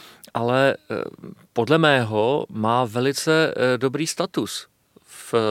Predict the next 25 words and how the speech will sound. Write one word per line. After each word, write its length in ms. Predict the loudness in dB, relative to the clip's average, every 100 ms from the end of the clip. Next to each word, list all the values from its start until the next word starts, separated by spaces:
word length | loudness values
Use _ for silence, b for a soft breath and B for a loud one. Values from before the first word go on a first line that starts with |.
| 0 0
uefi 320 | 0 0 -2
jako 220 | -4 -6
takové, 380 | -10 -8 -8 -8 B B B
protože 360 | -10 -6 -4 -2
to 100 | 0
by 120 | 2
ho 120 | 2
jen 100 | 2
tak 140 | 2 -2
asi 180 | -4 -4
neposílali 460 | -4 -4 0 0
třeba 200 | 0 0
do 120 | 2
Řecka, 520 | 0 -2 -2 -2 -4 -8 B B B B -2
aby 120 | 2
tam 160 | 2
dohlížel 460 | 2 0 0 2 2
na 100 | 2
konsolidaci 640 | 2 0 2 0 0 -2 -4
situace, 640 | -2 0 0 0 -4 -4 B B B
která 300 | -2 2 2
tam 340 | 0 -4 -4
vůbec 340 | -6 -2 -2 0
nebyla 220 | 0 2
veselá, 520 | 0 0 0 -2 -4